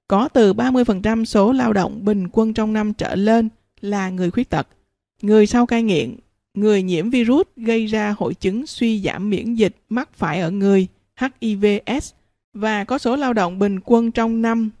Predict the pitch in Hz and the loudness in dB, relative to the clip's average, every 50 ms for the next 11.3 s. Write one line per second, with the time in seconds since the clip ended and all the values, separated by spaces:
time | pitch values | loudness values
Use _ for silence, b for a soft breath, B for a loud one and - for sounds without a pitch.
0 | - - - 214 208 196 190 202 214 233 254 254 254 254 247 254 247 233 214 202 | -12 -4 0 2 2 4 2 2 0 -2 -2 -2 0 0 0 0 0 0 0 0
1 | 190 175 - - - 165 196 214 214 214 208 208 - _ _ _ - 254 247 247 | 0 0 -2 -4 -4 -2 0 0 0 0 -2 -4 -8 _ _ _ -4 -4 -4 -2
2 | 240 233 226 226 220 196 190 190 175 170 165 202 214 214 208 202 190 170 165 - | -2 -2 -2 -2 -2 0 0 0 -2 -2 -2 -2 -2 -2 -2 -2 -2 -2 -4 -6
3 | _ _ - 196 175 175 - - 180 175 156 101 160 185 - 226 226 208 170 175 | _ _ -4 -4 -4 -4 -6 -8 -6 -6 -6 -6 -8 -6 -4 -2 -2 -2 -2 -2
4 | 214 226 214 233 - 175 170 - - 180 196 220 294 359 - _ - 247 226 220 | -2 -2 -4 -4 -4 -8 -6 -4 -4 -2 -2 -2 -4 -8 -12 _ -4 -4 -4 -2
5 | 214 208 214 208 202 196 196 226 247 - 185 - 175 - - - 180 208 254 - | -2 -2 -4 -4 -4 -4 -8 -8 -8 -10 -10 -10 -10 -12 -12 -12 -12 -14 -16 -16
6 | _ _ _ _ _ _ _ _ _ _ _ _ _ 226 226 226 220 214 208 220 | _ _ _ _ _ _ _ _ _ _ _ _ _ 0 0 2 2 0 -2 -4
7 | - _ _ _ _ _ _ - 285 294 269 254 208 185 - - 208 202 208 208 | -8 _ _ _ _ _ _ -2 0 2 2 2 2 0 0 0 0 0 2 0
8 | 190 - 202 185 175 160 185 190 196 190 - 190 190 190 196 196 190 190 185 185 | -2 -4 -4 -4 -4 -4 -4 -4 -6 -6 -6 -6 -6 -4 -2 -2 0 0 -2 -4
9 | - - 190 202 190 190 180 185 214 247 262 262 262 254 247 - - 247 247 247 | -4 -2 -2 -2 -2 -2 -4 -2 0 0 2 2 0 -2 -2 -2 -2 -2 0 0
10 | 240 220 196 185 180 175 175 208 226 226 226 196 175 - 185 - - - - 180 | -2 -2 0 0 0 0 0 -2 -2 -2 -4 -4 -4 -4 -6 -6 -4 -2 0 0
11 | 180 214 262 370 381 - | 2 2 0 -2 -4 -6